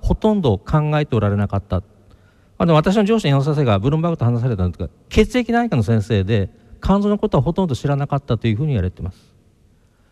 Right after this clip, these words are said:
で、東大の大河内先生が輸血し-、で肝症が起こした方に、このオーストラリア抗原が輸血後出てくるということで、肝臓との関連を見つけられたのは、東大から九大に行かれた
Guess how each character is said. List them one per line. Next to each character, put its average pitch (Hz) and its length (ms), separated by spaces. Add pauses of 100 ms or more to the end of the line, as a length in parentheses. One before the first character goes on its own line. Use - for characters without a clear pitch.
(340)
で、 165 120
東 208 160
大 240 140
の 240 160
大 220 60
河 247 160
内 - 60
先 139 200
生 110 260
が 131 280 (460)
輸 151 140
血 208 400
し-、 - 240 (480)
で 208 340
肝 180 180
症 196 120
が 175 80
起 147 60
こ 170 100
し 139 60
た 139 120
方 127 300
に、 175 340 (200)
こ 190 100
の 127 360
オ 147 100
ー 165 40
ス - 40
ト 185 80
ラ 170 80
リ 165 60
ア 160 40
抗 165 240
原 120 260
が 131 360
輸 131 100
血 175 240
後 170 100
出 165 120
て 175 80
く 143 120
る 117 100
と 110 120
い 104 40
う 101 40
こ 127 160
と 160 160
で、 110 200 (380)
肝 196 260
臓 208 180
と 220 120
の 185 80
関 156 320
連 160 140
を - 20
見 151 100
つ - 100
け 156 100
ら 151 140
れ 147 80
た 135 160
の 165 160
は、 113 200 (420)
東 156 180
大 147 160
か 156 80
ら 135 80
九 123 160
大 120 140
に 117 60
行 110 80
か 107 80
れ 120 100
た 90 200